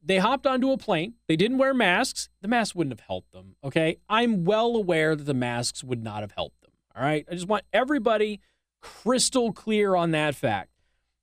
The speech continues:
But they hop on these planes. They violate the edict that you're supposed to wear masks on planes. They don't, right?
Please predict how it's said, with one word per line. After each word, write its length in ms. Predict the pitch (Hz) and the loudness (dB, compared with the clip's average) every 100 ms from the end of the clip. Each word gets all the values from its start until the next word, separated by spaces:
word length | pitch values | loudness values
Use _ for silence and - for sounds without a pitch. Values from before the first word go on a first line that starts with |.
| _ | _
But 220 | 214 220 226 | -2 0 2
they 120 | 214 | 2
hop 300 | 202 277 - | 2 2 2
on 240 | 233 233 | 2 2
these 220 | 208 214 | 0 0
planes. 680 | - 254 294 214 156 180 - _ - | -2 0 2 2 0 -4 -12 _ -4
They 220 | 165 190 | 0 0
violate 800 | 147 160 196 294 240 208 202 165 | 2 2 2 2 2 0 0 -6
the 200 | 180 220 | -4 0
edict 380 | 254 208 175 | 0 2 0
that 80 | 170 | -2
you're 80 | 185 | -4
supposed 400 | - 165 196 208 | -2 0 0 0
to 60 | 190 | 0
wear 160 | 175 | 2
masks 420 | 156 165 175 - | 2 2 0 0
on 160 | 165 151 | 0 0
planes. 500 | - 262 175 143 175 _ _ - | -2 -2 -2 -4 -8 _ _ -2
They 240 | 151 233 | 0 2
don't, 580 | 180 196 294 180 - - - _ _ - | 2 2 2 0 -6 -12 -12 _ _ 0
right? 280 | 165 240 | 2 0